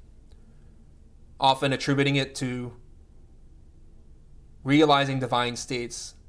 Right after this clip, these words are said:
exclusively. However, the greatest intimacy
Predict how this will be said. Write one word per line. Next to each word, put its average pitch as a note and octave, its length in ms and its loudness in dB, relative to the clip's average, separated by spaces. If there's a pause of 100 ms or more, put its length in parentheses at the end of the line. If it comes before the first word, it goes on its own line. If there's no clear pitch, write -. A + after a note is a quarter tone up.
(100)
exclusively. C3+ 800 -6 (240)
However, C#3+ 420 4
the C#3 140 -6
greatest D3+ 480 4
intimacy C3 840 -6